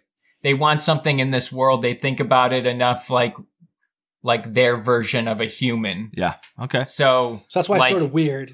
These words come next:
Speaker 3: because it's
Speaker 1: yeah,
Speaker 3: their
Speaker 1: and that's why they're
Speaker 3: okay.
Speaker 1: all weird is because it's their version of a human. So yeah, they're, they're tulpas.
Speaker 2: Okay. Wow.
Speaker 3: That was,
Speaker 2: That's
Speaker 3: that's,
Speaker 2: good.
Speaker 3: that's, that's crazy. Um,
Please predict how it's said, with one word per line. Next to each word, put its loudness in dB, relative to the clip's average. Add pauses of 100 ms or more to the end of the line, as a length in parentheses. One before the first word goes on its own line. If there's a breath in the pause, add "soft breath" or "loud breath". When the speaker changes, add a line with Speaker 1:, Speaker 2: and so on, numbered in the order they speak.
Speaker 3:
because -8
it's -8
Speaker 1:
yeah, 2
Speaker 3:
their 2
Speaker 1:
and 0
that's 0
why 2
they're 0
Speaker 3:
okay. -8
Speaker 1:
all 0
weird -2
is -2
because 0
it's -6
their 2
version -2
of -2
a -2
human. -4
So -2 (260 soft breath)
yeah, 2
they're, -2 (120)
they're -4
tulpas. -4 (500)
Speaker 2:
Okay. -2 (520)
Wow. 4 (720)
Speaker 3:
That 4
was, 2
Speaker 2:
That's -4
Speaker 3:
that's, 2
Speaker 2:
good. -6
Speaker 3:
that's, -4
that's -6
crazy. -8
Um, -6